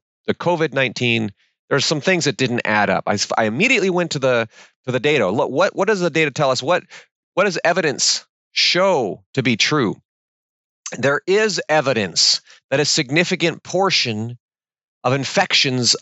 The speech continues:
across all age groups are asymptomatic. That is a direct quote from the C D C. "There is evidence that a significant portion of,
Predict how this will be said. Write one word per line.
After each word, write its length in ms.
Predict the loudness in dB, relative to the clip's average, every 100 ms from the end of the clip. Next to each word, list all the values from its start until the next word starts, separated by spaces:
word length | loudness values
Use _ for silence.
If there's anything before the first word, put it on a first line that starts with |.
| -4
across 440 | -2 0 0 0
all 300 | 0 2 0
age 320 | 0 -2 -2
groups 300 | -2 -2 0
are 160 | -2 0
asymptomatic. 760 | 0 0 -2 -2 -2 0 0
That 120 | 0 0
is 120 | 0
a 40 |
direct 320 | 0 0 0
quote 220 | 0 -2 -2
from 140 | -4
the 40 |
C 160 | -2 0
D 120 | 2
C. 160 | 2 2
"There 160 | 2 0
is 260 | -2 0 0
evidence 460 | 0 0 -4 -4
that 100 | -2
a 60 | 0
significant 560 | 0 0 0 0 -4 -2
portion 340 | -2 0
of, 80 | -2